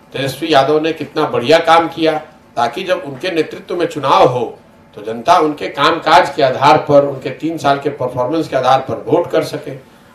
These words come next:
अभी तक जो हम लोग देख रहे हैं, तेजस्वी जी का जो performance है, जिसके नेतृत्व में महागठबंधन चुनाव नीतीश जी के शब्दों में लड़ने वाला है,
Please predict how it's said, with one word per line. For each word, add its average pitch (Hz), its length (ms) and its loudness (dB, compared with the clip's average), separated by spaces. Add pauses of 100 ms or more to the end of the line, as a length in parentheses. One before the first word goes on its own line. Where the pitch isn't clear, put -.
अभी 156 200 2
तक 226 220 2
जो 175 120 -2
हम 156 140 0
लोग 139 180 -4
देख 156 240 0
रहे 104 260 -8
हैं, 185 220 -10
तेजस्वी 127 340 -8
जी 139 100 -10
का 127 140 -6
जो 120 120 -8
performance 139 680 -6
है, 95 180 -16 (360)
जिसके 135 280 -6
नेतृत्व 139 460 -8
में 151 100 0
महागठबंधन 139 760 -2
चुनाव 127 460 -4 (420)
नीतीश 131 280 -2
जी 139 80 -2
के 139 120 -6
शब्दों 135 300 -6
में 135 100 -4
लड़ने 123 340 0
वाला - 260 0
है, - 220 -6